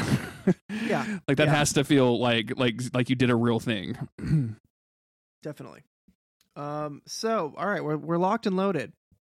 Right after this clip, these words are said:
Speaker 2: Back to Castiel. He wants to know, um, why they're using him as bait. Um, and the, I, this was so confusing. I kept writing, "He, he, he," the demon. The
Speaker 1: I know,
Speaker 2: demon,
Speaker 1: I know.
Speaker 2: Kip,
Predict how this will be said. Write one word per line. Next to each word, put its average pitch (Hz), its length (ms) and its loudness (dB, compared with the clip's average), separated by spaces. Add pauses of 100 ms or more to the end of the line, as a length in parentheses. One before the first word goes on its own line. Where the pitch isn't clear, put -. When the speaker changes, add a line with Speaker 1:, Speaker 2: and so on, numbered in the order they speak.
(200)
Speaker 2:
Back 185 160 2
to 196 80 -2
Castiel. 175 640 -2 (200)
He 247 140 2
wants 247 300 0
to 170 100 2
know, 139 420 2 (220)
um, 135 600 0
why 139 180 4
they're 147 120 0
using 135 340 0
him 127 200 -2
as - 180 -6
bait. 170 380 -2 (680)
Um, 127 520 -2 (140)
and 131 600 0
the, 139 240 -4
I, 151 120 0 (140)
this 190 180 -2
was 226 100 2
so 214 120 4
confusing. 180 380 0
I 156 80 2
kept 208 160 -2
writing, 156 220 2
"He, 160 380 -2
he, 165 460 -4
he," 185 220 2
the 160 140 -2
demon. 151 380 0
The 127 60 0
Speaker 1:
I 120 40 2
know, 120 80 2
Speaker 2:
demon, 175 440 2
Speaker 1:
I 120 60 -2
know. 117 180 2
Speaker 2:
Kip, 196 300 2